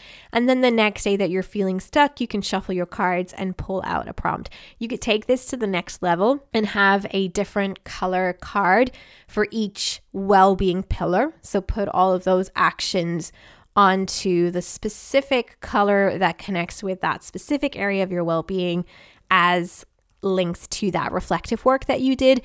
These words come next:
And so then if you really want to get more specific, but you still want to have a little bit more fun with it, you can think, "Okay, what area of my well-being most needs my attention today? What color in my deck of self-care cards is that?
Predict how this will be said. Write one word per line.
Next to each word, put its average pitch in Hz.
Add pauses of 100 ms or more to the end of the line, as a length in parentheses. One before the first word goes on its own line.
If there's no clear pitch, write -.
(280)
And 220
so 233
then 214
if 202
you 202
really 233
want 202
to 208
get 190
more 190
specific, 311
but -
you 208
still 247
want 233
to 220
have 196
a 190
little 190
bit 185
more 175
fun 262
with 220
it, 196 (360)
you 202
can 202
think, 180
"Okay, 180
what 202
area 220
of 214
my 196
well-being 185
most 160
needs 170
my 160
attention 165
today? - (260)
What 202
color 214
in 190
my 175 (120)
deck 190
of 180
self-care 180
cards - (160)
is 185
that? 240